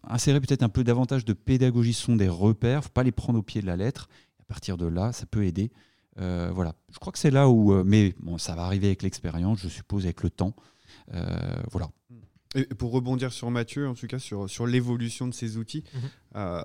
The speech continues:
Speaker 2: dans la partie S E O, on teste actuellement un, un outil qui s'appelle Inlinks, euh, qui va repérer les entités nommées, euh, sur Wikipédia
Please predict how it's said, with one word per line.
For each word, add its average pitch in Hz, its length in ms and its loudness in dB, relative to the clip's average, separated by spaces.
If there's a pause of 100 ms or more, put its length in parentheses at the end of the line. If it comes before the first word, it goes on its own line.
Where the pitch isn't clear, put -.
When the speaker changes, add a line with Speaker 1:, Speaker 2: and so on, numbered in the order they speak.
(220)
Speaker 2:
dans 110 140 -2
la 117 120 2
partie 123 240 -4
S - 180 -6
E 139 40 -2
O, 147 40 -2
on 143 80 -2
teste 110 260 -10
actuellement 113 600 -4
un, 95 280 -4 (140)
un 104 160 -6
outil 113 260 -8
qui - 80 -20
s'appelle 104 360 -8
Inlinks, 139 560 -6 (460)
euh, 101 100 -10
qui 104 160 -10
va 117 160 -2
repérer 147 440 -2
les 135 180 -2
entités 127 340 -4
nommées, 139 400 0
euh, 117 160 -4
sur 117 200 -6
Wikipédia 123 680 -6